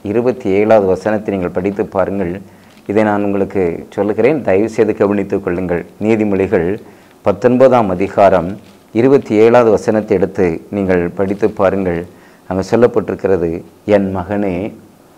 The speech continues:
அறிவை தரும் வார்த்தைகளை விட்டு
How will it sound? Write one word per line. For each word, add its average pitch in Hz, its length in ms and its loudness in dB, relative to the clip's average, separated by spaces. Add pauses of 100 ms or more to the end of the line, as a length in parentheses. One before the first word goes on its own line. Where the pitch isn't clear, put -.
(240)
அறிவை 160 680 4
தரும் 135 500 4
வார்த்தைகளை 120 800 2
விட்டு 98 760 0